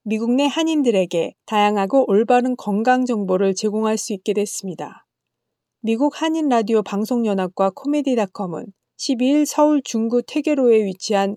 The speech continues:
코미디닷컴 본사에서 컨텐츠 교류 및 상호 협력 협약식을 가졌습니다. 양측은 이번 협약을 계기로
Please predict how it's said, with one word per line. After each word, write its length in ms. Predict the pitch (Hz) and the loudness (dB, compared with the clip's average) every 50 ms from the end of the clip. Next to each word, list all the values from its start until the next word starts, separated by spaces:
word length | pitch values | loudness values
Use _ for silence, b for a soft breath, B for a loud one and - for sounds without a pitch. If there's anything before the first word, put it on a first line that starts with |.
| - _ | -8 _
코미디닷컴 760 | _ - - 285 294 294 269 277 233 214 202 - - 208 196 | _ -6 -2 0 0 0 0 0 0 -2 -2 -2 -4 -6 -6
본사에서 760 | 185 - 202 214 214 - 220 208 202 190 - - 175 - 170 - _ _ _ _ _ _ _ _ - | -4 -4 -4 -4 -2 0 0 2 0 0 -2 -8 -10 -12 -14 -14 _ _ _ _ _ _ _ _ -6
컨텐츠 480 | - 339 320 294 330 320 294 - 285 226 | -2 -2 0 2 2 0 0 0 0 2
교류 300 | - 226 220 214 214 208 | 2 2 2 2 2 2
및 180 | 226 247 247 | 2 0 0
상호 360 | - - - 311 311 311 302 | -2 -4 -6 -4 0 0 2
협력 360 | 277 277 285 269 254 247 247 247 | 2 2 2 2 2 0 0 -2
협약식을 720 | - - 302 - 302 285 294 - - 233 196 196 196 196 | -2 -2 0 2 2 2 0 -2 -6 -2 0 0 0 0
가졌습니다. 840 | - - 208 226 226 220 - - - 190 165 156 156 156 180 190 - _ _ _ _ _ _ _ _ _ _ _ _ _ _ _ _ _ _ - | 0 -2 -2 -2 -2 -2 -4 -6 -8 -8 -8 -8 -10 -14 -16 -18 -20 _ _ _ _ _ _ _ _ _ _ _ _ _ _ _ _ _ _ -2
양측은 480 | 208 208 208 202 - 247 285 294 285 - | 0 0 0 0 0 0 0 0 0 0
이번 280 | 254 220 196 254 254 254 | 0 0 2 2 2 2
협약을 460 | - - 311 302 311 285 262 247 233 | 0 0 0 2 2 2 4 2 2
계기로 560 | 208 208 190 - 185 175 196 190 190 180 185 | 2 0 -2 -2 -2 0 2 2 2 0 -2